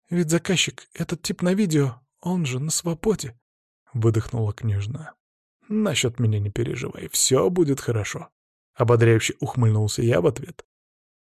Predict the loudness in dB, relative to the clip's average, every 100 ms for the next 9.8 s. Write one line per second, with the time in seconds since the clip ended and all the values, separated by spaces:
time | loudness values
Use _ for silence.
0 | _ -2 2 6 6 4 2 4 4 4
1 | 0 4 4 6 2 0 4 4 6 4
2 | 2 -4 -4 0 0 0 0 -2 -6 -14
3 | _ _ _ _ _ -2 -2 -4 -10 -14
4 | -12 -10 -12 -14 _ _ -6 -2 -2 0
5 | 4 4 4 0 2 4 6 4 2 2
6 | 2 4 4 4 2 -4 -4 -4 -4 -2
7 | 0 0 0 4 4 6 4 2 0 -2
8 | 4 4 4 -2 -2 -2 -2 -2 -4 -4
9 | -8 -4 -4 -6 -10 -10 -16